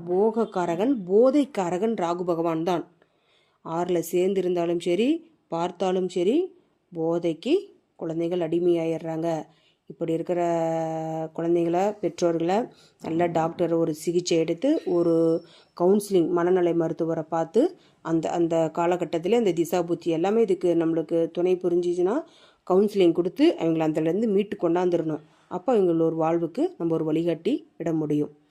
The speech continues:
ஒரு தீர்வை கொடுக்க முடியும். இதை நம்ம வர கிளையண்ட்டுக்கிட்ட அழகா சொல்லலாம். அதே மாதிரி ராகுக்கு ஆறு எட்டுல, ராகு பகவானுக்கு ஆறு எட்டுல செவ்வாய் இருந்து,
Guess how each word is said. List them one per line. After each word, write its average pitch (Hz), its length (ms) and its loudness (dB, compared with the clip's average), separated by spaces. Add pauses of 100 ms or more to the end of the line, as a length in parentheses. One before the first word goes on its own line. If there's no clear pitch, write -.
(160)
ஒரு 180 260 -2
தீர்வை 202 320 4
கொடுக்க 185 300 -2
முடியும். 165 340 0 (260)
இதை 180 140 -2
நம்ம 160 200 -4
வர 165 180 -4
கிளையண்ட்டுக்கிட்ட 170 600 -2 (500)
அழகா 160 380 -2
சொல்லலாம். 165 520 -2 (840)
அதே 185 220 -2
மாதிரி 196 260 2 (540)
ராகுக்கு 226 640 -2 (260)
ஆறு 220 340 2
எட்டுல, 190 360 2 (760)
ராகு 175 280 -2
பகவானுக்கு 175 600 0 (560)
ஆறு 170 300 0
எட்டுல 165 320 0 (240)
செவ்வாய் 175 640 -2
இருந்து, 175 380 2